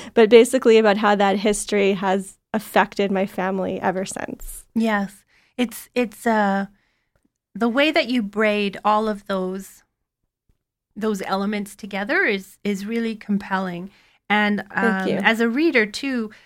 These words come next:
Speaker 2: it's a, a wonderful thing to hear your, your opa's voice, your grandfather's voice, juxtaposed with yours.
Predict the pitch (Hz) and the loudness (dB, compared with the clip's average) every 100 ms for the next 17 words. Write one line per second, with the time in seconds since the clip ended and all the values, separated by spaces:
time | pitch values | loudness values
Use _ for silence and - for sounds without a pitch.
0 | _ _ - 226 208 - - - - - | _ _ -2 -2 -2 -12 -14 -12 -8 -6
1 | 214 226 294 320 320 277 - 240 233 220 | -4 -2 0 0 -2 -2 0 0 0 -4
2 | 214 226 214 202 190 - 208 196 - - | -2 0 0 -4 -8 -12 -10 -8 -4 -4
3 | - 202 196 196 190 190 233 208 190 202 | -2 -2 -4 -6 -6 -6 -6 -8 -4 -2
4 | 208 214 208 190 185 - 175 196 202 _ | -2 -4 -6 -6 -10 -8 -6 -6 -10 _
5 | _ _ _ _ _ _ _ _ _ _ | _ _ _ _ _ _ _ _ _ _
6 | - 262 262 254 - 233 220 202 214 214 | 0 0 0 -8 -4 -2 -2 -4 -8 -6
7 | 196 175 170 185 - | -6 -6 -8 -12 -18